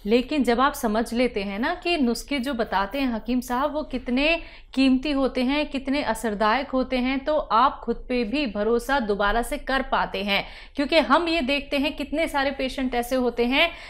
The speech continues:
जो घर के किसी कोने में या तो रोते रहते हैं या फिर तकलीफ उन्हें इतनी ज़्यादा होती है कि पूरी पूरी रात उनकी जागकर वो बिताते हैं, यानी कि उन्हें दर्द इतना बेइंतहा होता है।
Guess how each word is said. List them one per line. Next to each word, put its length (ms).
जो 120
घर 240
के 120
किसी 260
कोने 280
में 120
या 140
तो 140
रोते 320
रहते 340
हैं 140
या 200
फिर 260
तकलीफ 500
उन्हें 180
इतनी 340
ज़्यादा 300
होती 340
है 120
कि 120
पूरी 320
पूरी 300
रात 360
उनकी 420
जागकर 600
वो 420
बिताते 480
हैं, 200
यानी 320
कि 280
उन्हें 460
दर्द 260
इतना 440
बेइंतहा 560
होता 320
है। 220